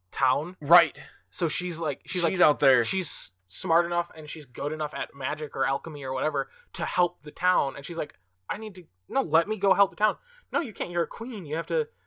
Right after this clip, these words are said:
Speaker 1: sit
Speaker 2: And you
Speaker 1: and
Speaker 2: need to, and,
Speaker 1: sew
Speaker 2: and you need
Speaker 1: and"
Speaker 2: to learn to get along with my daughter. It's important to me.
Speaker 1: Yeah.
Speaker 2: <laughs> The,
Speaker 1: No, no, no, no.
Speaker 2: the other thing, though, all that is still true, except the witch is her true form.
Speaker 1: Oh.
Speaker 2: She goes back there to be herself.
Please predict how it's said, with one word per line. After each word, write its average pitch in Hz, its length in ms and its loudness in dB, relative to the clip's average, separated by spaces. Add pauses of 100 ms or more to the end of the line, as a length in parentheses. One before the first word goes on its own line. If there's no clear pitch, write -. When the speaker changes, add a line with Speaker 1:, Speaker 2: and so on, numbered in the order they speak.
Speaker 1:
sit - 320 2
Speaker 2:
And 180 100 8
you 202 60 8
Speaker 1:
and 190 60 6
Speaker 2:
need 196 180 2
to, 165 100 0
and, 165 100 4
Speaker 1:
sew 208 300 8
Speaker 2:
and - 120 4
you 170 160 2
need 170 100 0
Speaker 1:
and" 160 80 -4
Speaker 2:
to 170 120 2
learn 151 320 0
to 139 200 -2
get 135 180 -2
along 139 300 0
with 131 140 -6
my 123 100 0
daughter. 120 380 4
It's 110 140 -8
important 113 340 -4
to 95 60 -12
me. 90 100 -16 (160)
Speaker 1:
Yeah. 117 100 -2 (220)
Speaker 2:
<laughs> - 80 8
The, 208 540 8
Speaker 1:
No, 302 100 4
no, 311 240 10
no, - 0 - (500)
no. 170 80 -8 (320)
Speaker 2:
the 165 140 6
other 175 200 10
thing, 139 220 2
though, 113 240 0 (300)
all 165 220 10
that 180 180 10
is - 80 0
still 175 160 4
true, 151 280 0 (200)
except 147 480 2
the 131 80 2
witch 143 240 0
is 127 80 -4
her 127 120 -2
true 143 220 -4
form. - 280 -10 (420)
Speaker 1:
Oh. 185 360 12
Speaker 2:
She 202 120 12
goes 196 200 12
back 180 280 10
there 180 140 8
to 170 120 0
be 156 160 2
herself. 139 500 0